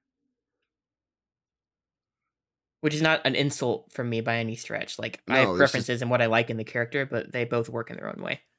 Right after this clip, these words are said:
Speaker 2: There's different styles.
Speaker 1: Yeah.
Speaker 2: For sure.
Speaker 1: Reflecting the times and all that.
Speaker 2: Mm-hmm.
Speaker 1: Yeah, this is very <laughs> desaturated.
Speaker 2: That was,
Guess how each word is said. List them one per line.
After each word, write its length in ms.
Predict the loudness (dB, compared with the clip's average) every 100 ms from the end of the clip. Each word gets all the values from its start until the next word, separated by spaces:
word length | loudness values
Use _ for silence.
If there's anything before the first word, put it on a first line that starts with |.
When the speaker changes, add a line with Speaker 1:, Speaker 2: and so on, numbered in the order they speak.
| _ _
Speaker 2:
There's 200 | -2 -2
different 300 | 0 -2 -4
styles. 680 | -6 -8 -8 -8 -8 -12 -20 _
Speaker 1:
Yeah. 160 | -4 -4
Speaker 2:
For 200 | -10 -16
sure. 380 | -14 -10 -10 -12 -16 _ _ _ _
Speaker 1:
Reflecting 440 | -6 -2 -2 -2 -6
the 60 |
times 360 | -4 -6 -6 -6
and 100 | -6
all 120 | -6
that. 220 | -6 -8 -12 -20 _ _ _ -8
Speaker 2:
Mm-hmm. 240 | -6 -6 -10 _ _ _ _ _ _ _ _ _ _ _ _ _ _ _ _ _ _ _ _ _ _ _ _ _ _ _ _ _ _ _ _ _ _ _ _ _ _ _
Speaker 1:
Yeah, 100 | -4
this 160 | -2 -4
is 120 | -4
very 400 | -2 -2 2 0
<laughs> 0 |
desaturated. 640 | 0 -4 -6 -8 -10 -6
Speaker 2:
That 140 | -4 -4
was, 220 | -6